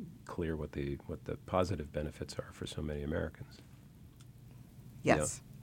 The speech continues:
Speaker 1: Yes, okay. <laughs> So let's get then to the, uh, the heart of the issue, uh,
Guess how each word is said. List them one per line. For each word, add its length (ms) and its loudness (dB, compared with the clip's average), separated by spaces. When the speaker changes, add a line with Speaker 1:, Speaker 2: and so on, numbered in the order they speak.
Speaker 1:
Yes, 360 -4
okay. 1300 8
<laughs> 100 -12
So 200 12
let's 220 12
get 220 12
then 240 12
to 160 12
the, 300 12
uh, 280 12
the 80 8
heart 260 10
of 80 12
the 140 12
issue, 540 8
uh, 320 4